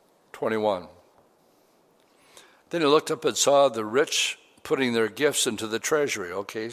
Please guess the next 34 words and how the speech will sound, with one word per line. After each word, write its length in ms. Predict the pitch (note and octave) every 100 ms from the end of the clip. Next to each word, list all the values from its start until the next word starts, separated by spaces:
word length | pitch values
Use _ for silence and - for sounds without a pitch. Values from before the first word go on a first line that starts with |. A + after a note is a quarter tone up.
| -
talking 340 | - G2+ - G#2+
more 160 | G2+
about 260 | G#2+ A2 -
money 240 | A2 G2+
here. 260 | F#2+ G2 C#3+ - _ _ - - - - - - _ _
So, 880 | - - C#3+ B2+ B2+ B2+ B2+ B2 - - -
and 140 | D3
then 140 | F3 G3+
he 100 | F3+
saw 540 | - E3+ D3 C3 -
a 60 | A#2+
certain 420 | - G3 - C3+
poor 320 | - C4+ C#4+
widow 560 | E3+ G#2+ G2 G#2 C#3 C#3+ _ _ _ _ _ _
putting 280 | - G3 F#3
in 200 | D3 C3
two 280 | - - F#3+
mites. 720 | D#3+ C3+ G2 - - - - - _ - _ _ _ _ _ _ _ _ _ -
And 100 | A#2
so 160 | - C#3+
he 60 |
said, 220 | B2+ C3
"Truly 360 | A#2+ E3+ F3 C3+
I 80 | B2
say 240 | - D#3
to 140 | C#3+ C3
you 100 | A2+
that 180 | A2 -
this 260 | F3+ -
woman, 400 | F3 C#3+ A#2 A2+ -
this 160 | A2+ -
poor 300 | - A#3+ C4+
widow, 480 | F#3+ A#2 G2+ F#2+ - _ _ _ _ _
had, 260 | - C3+ C3